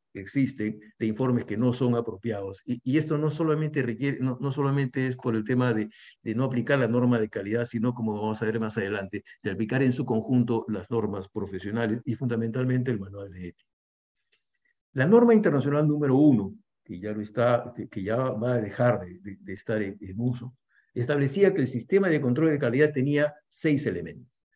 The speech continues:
Fundamentalmente, a pa-, partía de los seis elementos en la misma línea, ¿no? Establecía la responsabilidad de los líderes de, de la firma sobre la calidad como un elemento principal, el cumplimiento de los requisitos éticos relevantes,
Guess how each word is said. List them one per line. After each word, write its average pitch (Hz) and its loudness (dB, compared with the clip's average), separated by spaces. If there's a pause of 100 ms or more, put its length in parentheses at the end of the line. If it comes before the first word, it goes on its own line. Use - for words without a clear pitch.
(140)
Fundamentalmente, 165 2
a 113 -2
pa-, - -8
partía 131 6
de 104 -4
los 107 -6 (260)
seis 196 6
elementos 185 4
en 123 0
la 113 -2
misma 147 2
línea, 95 0 (340)
¿no? 156 -6 (1160)
Establecía 143 4 (400)
la 139 4
responsabilidad 131 2
de 170 6
los 135 4
líderes 147 4 (120)
de, 110 -4
de 113 -2
la 107 0
firma 131 4
sobre 131 2
la 123 2
calidad 117 2
como 101 -6
un 120 0
elemento 123 0
principal, 117 -2 (720)
el 135 2
cumplimiento 151 4
de 147 6
los 123 4
requisitos 135 0
éticos 127 0
relevantes, 143 2